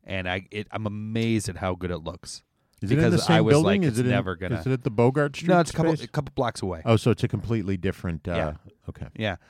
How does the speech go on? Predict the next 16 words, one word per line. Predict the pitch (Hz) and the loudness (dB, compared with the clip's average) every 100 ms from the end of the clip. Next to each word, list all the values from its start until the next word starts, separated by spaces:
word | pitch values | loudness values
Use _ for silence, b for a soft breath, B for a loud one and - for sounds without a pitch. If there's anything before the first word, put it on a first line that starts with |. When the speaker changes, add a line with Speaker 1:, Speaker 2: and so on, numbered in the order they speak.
| b b b 120 | b b b -2
Speaker 1:
Uh, | 117 113 110 | 2 2 -2
so, | - 139 127 120 113 _ _ _ _ - | 0 4 6 4 2 _ _ _ _ -4
uh, | 117 113 117 113 123 120 | 2 4 6 6 4 2
see | 170 196 | 0 4
the, | 202 170 | 4 4
so | 185 190 | 4 2
they're | 196 | 4
using | 208 208 | 2 2
your | 226 | 0
money | 220 220 | 2 2
for | 202 | 2
good | 214 190 | 2 6
purposes. | 226 196 196 214 180 | 4 4 0 -4 -2
You | 220 | -2
get | |
a, | 240 | 0